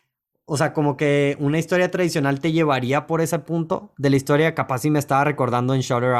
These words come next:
Island o algo así. Te digo que hay muchas, r-, me recuerda como que a películas de thriller o así. Estás esperando el plot twist donde te dicen que él no está loco, pero pues al final de cuentas no, es a-, es algo muy natural que le pasa a mucha gente, güey.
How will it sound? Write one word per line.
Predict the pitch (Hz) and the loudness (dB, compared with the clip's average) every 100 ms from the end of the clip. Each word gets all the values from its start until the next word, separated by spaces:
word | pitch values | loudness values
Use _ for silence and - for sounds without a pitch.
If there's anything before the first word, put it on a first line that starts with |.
| 120 | 0
Island | 120 127 123 120 113 | -2 -4 -4 -2 -2
o | |
algo | 113 | 0
así. | 120 120 | -2 -2
Te | 123 | 2
digo | 135 143 156 | 4 4 2
que | 185 - - - - | 0 -2 -12 -16 -4
hay | 151 160 | 0 2
muchas, | 175 175 196 190 - - | 2 2 2 0 -2 -8
r-, | 143 151 | -6 -2
me | 143 151 | 2 2
recuerda | 147 143 147 160 170 | 2 2 2 2 0
como | 180 185 175 | 0 0 2
que | 160 | 0
a | 117 | 0
películas | 135 131 165 156 | -2 0 0 0
de | 139 | 0
thriller | 147 143 165 | 0 2 2
o | 156 | 2
así. | 135 143 | 0 0
Estás | 147 147 143 | 0 -2 -6
esperando | - 165 156 | -2 0 2
el | 165 | 0
plot | 156 143 135 | 0 0 0
twist | 160 151 | 0 0
donde | 143 131 - | 0 -2 -2
te | 123 | -4
dicen | 117 143 139 | -2 -4 0
que | 143 117 101 | 0 0 0
él | 123 139 | 0 0
no | |
está | 143 151 | 0 0
loco, | 143 139 - - _ _ - | 0 -2 -4 -10 _ _ 0
pero | 143 135 | 2 2
pues | 139 143 | 0 0
al | 123 | 0
final | 123 127 | 0 2
de | 156 | 2
cuentas | 175 175 | 2 2
no, | 147 175 | 2 2
es | 131 131 | 0 -2
a-, | 127 | -2
es | 131 135 | -2 0
algo | 139 160 | 0 2
muy | 147 147 | 2 0
natural | 160 151 120 120 | 0 0 0 0
que | 147 | -4
le | |
pasa | 135 135 147 143 | -2 -2 0 -2
a | 127 | -2
mucha | 107 139 185 - | 0 0 -2 -2
gente, | 180 226 175 | -4 -2 -2
güey. | 107 | -2